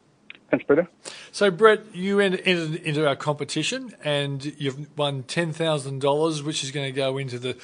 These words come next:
Speaker 2: Switzer Dividend Growth Fund. Can you tell me how long ago you actually put in the application?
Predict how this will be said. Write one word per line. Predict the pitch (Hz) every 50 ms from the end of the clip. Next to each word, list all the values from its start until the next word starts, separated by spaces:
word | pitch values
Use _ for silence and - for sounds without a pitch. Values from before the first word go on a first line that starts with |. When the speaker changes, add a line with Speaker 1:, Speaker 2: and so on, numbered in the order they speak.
| - - - - - -
Speaker 2:
Switzer | - - - - 196 190 - - 160 151
Dividend | 131 147 151 135 135 135 135 127 127 123
Growth | 139 135 139 147 143
Fund. | - - 165 170 190 202 - - - - - - - - -
Can | - 190 196
you | 196 185
tell | - - 277 269
me | 269 240 220 190 156 151 -
how | - 147 180
long | 190 185 180 175
ago | 160 151 170 165
you | 170 170 165 165
actually | 165 160 - - 156 147
put | - - 156 156
in | 147
the | 147 147
application? | 147 143 - 156 - - 139 156 160 - 233 254